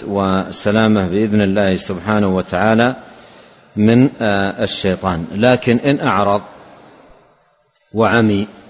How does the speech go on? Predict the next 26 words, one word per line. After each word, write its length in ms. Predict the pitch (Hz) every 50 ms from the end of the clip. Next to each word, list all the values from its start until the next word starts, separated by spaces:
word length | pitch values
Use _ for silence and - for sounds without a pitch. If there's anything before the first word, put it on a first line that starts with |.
| -
مثل 220 | 98 98 - 104 101
ما 140 | 104 104 95
في 120 | 95 104
الآية: 300 | 104 110 107 101 98 95
"ومن 260 | 95 98 98 101 98
يعش 400 | 101 104 113 107 101 95 - -
عن 160 | 98 92 95
ذكر 240 | 95 98 101 - 101
الرحمن"، 520 | 87 90 90 - - 92 98 104 104 104 104 - - - - - - - - - _ _ -
إن 120 | 107 113 131
أعرض 400 | 143 127 117 120 117 113 98 104
عن 260 | 101 98 98 101 101 - -
ذكر 400 | 101 92 104 117 - - 107 95
الرحمن 540 | 92 95 95 - - 104 107 107 101 98 98
وعمي 720 | 87 85 92 92 87 85 82 85 110 117 120 113 104 101 101
عنه 440 | 104 - 76 85 104 107 104 98
وعشيت 640 | 92 90 85 87 110 110 - - 113 104 95 - -
بصيرته 600 | 95 92 - - 104 104 110 107 113 107 104 95
عن 160 | 90 98 104
فهمه 440 | 95 - 117 104 104 107 107 101 90 - - - - - - - - - - - _ _ _ _ _ _ _ -
ولم 520 | 95 98 107 107 104 104 107 120 127 123
يقبل 360 | 120 113 - - 98 101 95 92
على-، 220 | 90 98 98 104
عليه 440 | 80 90 104 104 107 104 98 98 95
تدبرا 760 | 95 - 101 90 110 113 98 87 98 101 101 101 98 95 92
واهتداء 1120 | 92 92 92 92 90 92 - - 104 92 - - 107 98 107 110 113 110 104 98 95 90